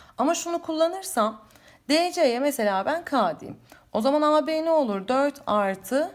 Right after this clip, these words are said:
k olur. Yazıyorum yerine. Burası k ise diyorum. Burası dört artı k olsun. Şimdi iki tane Pisagor yazacağım. Bir şu aşağıdan yazalım. Nasıl olacak? K'nın karesi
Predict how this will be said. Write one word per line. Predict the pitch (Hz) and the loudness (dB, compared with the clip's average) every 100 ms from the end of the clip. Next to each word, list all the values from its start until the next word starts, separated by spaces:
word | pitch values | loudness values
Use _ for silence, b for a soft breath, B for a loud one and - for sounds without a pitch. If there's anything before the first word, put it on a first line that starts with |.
| - _ _ | -16 _ _
k | - 311 | 0 2
olur. | 294 208 170 190 | 4 2 -2 -4
Yazıyorum | 240 254 311 285 247 | -4 -2 0 0 2
yerine. | 202 185 196 | 0 -2 -2
Burası | 226 226 233 | -4 -4 -8
k | 247 247 240 | -4 -2 0
ise | 202 - 180 | -2 -6 -6
diyorum. | 175 170 196 | -4 -4 -2
Burası | 214 196 185 | -4 -6 -2
dört | 226 196 175 | 0 0 -2
artı | 160 147 294 | -6 -6 -8
k | - 202 147 | -2 -2 -2
olsun. | - - - - B B B B | -8 -14 -18 -20 B B B B
Şimdi | - 262 | -4 -4
iki | 262 - | -4 -8
tane | 381 302 339 | -2 0 -2
Pisagor | 339 - 247 196 165 | -6 -6 -2 -2 -2
yazacağım. | 160 156 - - - b b b b b | -6 -12 -14 -16 -16 b b b b b
Bir | 302 | -2
şu | 349 339 320 - | 0 0 0 0
aşağıdan | 254 269 294 277 277 285 | -2 0 0 2 2 2
yazalım. | 285 247 220 208 226 | 0 0 -2 0 0
Nasıl | 294 285 | 0 -2
olacak? | 233 185 185 240 277 | -4 -4 -4 -4 -2
K'nın | 277 247 254 269 | 2 2 4 0
karesi | 269 254 214 - 185 247 | 0 0 -2 -4 -4 -4